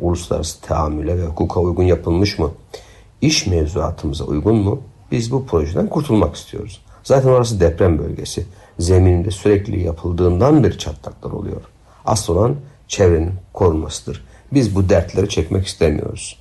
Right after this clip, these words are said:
Evet, biz geldiğimizde zaten orayı ortadan kaldırıp tekrar eski haline,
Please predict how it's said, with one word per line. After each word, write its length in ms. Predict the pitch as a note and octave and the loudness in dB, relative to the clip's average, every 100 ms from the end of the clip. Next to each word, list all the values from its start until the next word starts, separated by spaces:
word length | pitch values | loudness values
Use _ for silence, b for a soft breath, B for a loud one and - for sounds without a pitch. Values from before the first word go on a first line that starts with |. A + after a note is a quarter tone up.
| b - | b -2
Evet, 240 | F#2 E2+ - | 0 0 -2
biz 180 | A#2+ F#2 | 0 2
geldiğimizde 640 | F2+ E2 D2+ D#2 D#2+ - | 4 4 0 -6 -8 -6
zaten 580 | D#2 B2 G2 G#2 A#2 B2+ b b b - | 2 2 2 0 0 -4 b b b 2
orayı 300 | A#2+ F2 D#2+ | 4 4 2
ortadan 520 | A2+ A2+ - - E2+ | 0 0 -2 -6 -6
kaldırıp 540 | - G#2 F2 E2+ F#2+ - | 2 2 2 -2 -4 -2
tekrar 440 | A#2+ - G2 G2 | 0 2 0 0
eski 320 | E2+ E2+ - A2 | -2 -2 0 0
haline, 560 | D#2+ - - F#2+ A2+ | 0 -2 -4 -4 -6